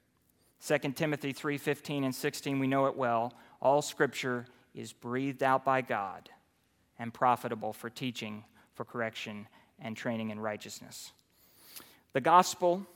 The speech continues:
isn't to be added or subtracted to. And Paul says this in First Corinthians four six. He says, "Learn by us not to go beyond what is written." Don't add or subtract to the gospel. And Paul tells Timothy,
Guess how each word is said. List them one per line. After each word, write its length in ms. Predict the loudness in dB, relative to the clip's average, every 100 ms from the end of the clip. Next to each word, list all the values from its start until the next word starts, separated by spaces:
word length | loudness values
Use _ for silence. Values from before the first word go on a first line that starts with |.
| _ -20 _
isn't 400 | 4 4 4 -2
to 100 | -4
be 160 | -4 -4 0
added 480 | 4 4 2 0 -4
or 160 | -4
subtracted 760 | -2 -6 -4 2 2 2 -8 -10
to. 280 | -10 -10 -14 _ _ _ _ _ _ _ -6
And 160 | -4 4
Paul 200 | 6 6
says 340 | 6 4 6
this 280 | 2 2 0
in 80 | -4
First 320 | 0 0 0
Corinthians 460 | 0 0 0 -4 -2
four 240 | 0 0
six. 340 | 0 -4 -4
He 100 | -8
says, 340 | -4 -2 -4 -6
"Learn 480 | -8 4 6 6 6
by 300 | 8 8 10
us 500 | 10 10 6 0 -10 -14 -20 -18 -4
not 440 | 4 8 8 6
to 100 | 0
go 300 | 4 6 8
beyond 500 | 6 6 8 8 6
what 280 | 6 4 4
is 320 | 0 0 -2 -8
written." 540 | -8 -2 -2 -2 -10 -14 _ _ _ -20 -8 2
Don't 260 | 4 4 2
add 280 | 4 6 4
or 80 | 2
subtract 600 | -2 -4 4 4 4 -2
to 60 |
the 100 | -2
gospel. 600 | 6 6 6 2 -6 -8 -12 _ _ -20 -20 -6
And 180 | -4 0
Paul 280 | 6 8 6
tells 360 | 6 4 4
Timothy, 640 | -2 0 0 -2 -4 -6